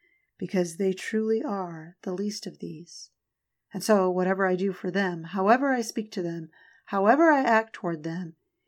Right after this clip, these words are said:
in these same ways I speak and act toward you.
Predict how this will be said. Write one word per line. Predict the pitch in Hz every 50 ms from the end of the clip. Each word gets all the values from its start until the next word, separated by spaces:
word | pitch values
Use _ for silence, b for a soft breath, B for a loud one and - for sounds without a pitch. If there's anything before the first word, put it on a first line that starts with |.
| _ _
in | - 208 185
these | 180 208 196 180 -
same | - - 233 226 226 240 240 226
ways | 208 190 185 175 170 165 160 170
I | 170
speak | 165 - - - 202 190 196 190 -
and | 220 196
act | 196 190 165 160 156 _ _ - - _ _ _ _ _ _ _
toward | - - 190 180 175 165
you. | 175 175 190 202 185 170 160 160